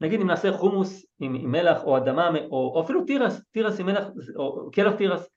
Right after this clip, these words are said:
זה בהרבה יותר טוב מאשר, אה, פופקורן. למשל, אה, בוא נדבר על חטיפים וממתקים. אז ופלים ועוגיות, מה, מה יש בוופלים ועוגיות?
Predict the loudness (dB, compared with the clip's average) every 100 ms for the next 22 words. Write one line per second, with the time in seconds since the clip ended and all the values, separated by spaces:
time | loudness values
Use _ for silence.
0 | _ _ -6 0 4 4 4 2 2 0
1 | 2 0 0 -6 -8 0 0 0 -8 _
2 | _ _ -12 -8 0 0 0 -6 -6 -8
3 | _ _ _ _ -8 -6 0 4 6 4
4 | 4 2 2 0 2 4 6 6 4 -2
5 | -6 -4 -2 -2 -4 -6 -6 -8 -14 _
6 | _ _ _ _ -2 0 -2 -12 -14 -12
7 | -12 0 2 2 2 0 0 0 0 0
8 | 2 4 6 4 -6 _ _ _ _ -12
9 | 0 2 4 4 4 2 2 2 0 -2
10 | 0 0 0 -4